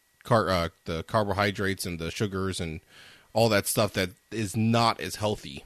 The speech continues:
And so I need to cut back on those. And then I need to exercise every day. And so I'm not looking at doing a lot. I just want to implement a little bit of exercise every day just to establish a habit. And right now, during the first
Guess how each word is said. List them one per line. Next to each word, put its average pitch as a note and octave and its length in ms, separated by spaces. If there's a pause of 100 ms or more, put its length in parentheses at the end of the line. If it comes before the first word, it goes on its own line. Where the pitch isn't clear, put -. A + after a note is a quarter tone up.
(260)
And F#2+ 140
so E2+ 380 (120)
I A#2 40
need G#2 60
to F#2 60
cut - 220
back F2 220
on F#2 100
those. G2 360 (360)
And A2 80
then E3+ 80
I A#3+ 40
need F#3+ 160
to - 160
exercise A2 580
every G#2 260
day. F2 360 (720)
And A#2+ 160
so A2 520 (200)
I'm B2+ 120
not C#3+ 140
looking D#3 280
at B2 120
doing B2 200
a D#3+ 60
lot. G#2 340
I A#2+ 100
just C3 240
want B2 300
to A2+ 220 (440)
implement D3 460
a A2 40
little B2 340
bit C3+ 160
of A#2+ 120
exercise G#2 800
every C#3+ 260
day G2+ 260
just C3+ 640 (360)
to B2+ 160
establish A2 500
a F2 60
habit. F#2+ 480 (140)
And A2 300
right B2+ 220
now, A#2 400 (340)
during A#2+ 200
the A2 80
first - 720